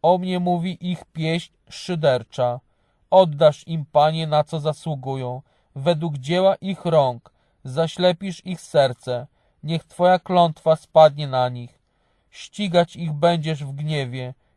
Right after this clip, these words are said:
i wygubisz ich spod Twojego nieba, Panie. Rozdział czwarty. Ach, jak szczerniało złoto,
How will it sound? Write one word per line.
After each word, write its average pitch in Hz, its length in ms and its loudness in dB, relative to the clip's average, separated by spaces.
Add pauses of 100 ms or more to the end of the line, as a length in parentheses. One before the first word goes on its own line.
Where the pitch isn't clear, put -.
i 156 120 -4
wygubisz 165 720 -2
ich 170 240 -6
spod - 400 -2 (140)
Twojego 175 580 -2
nieba, 127 500 -2 (260)
Panie. 135 520 2 (1700)
Rozdział 196 380 6
czwarty. 139 680 0 (840)
Ach, 202 240 6
jak 185 200 2
szczerniało 185 680 2
złoto, 160 640 2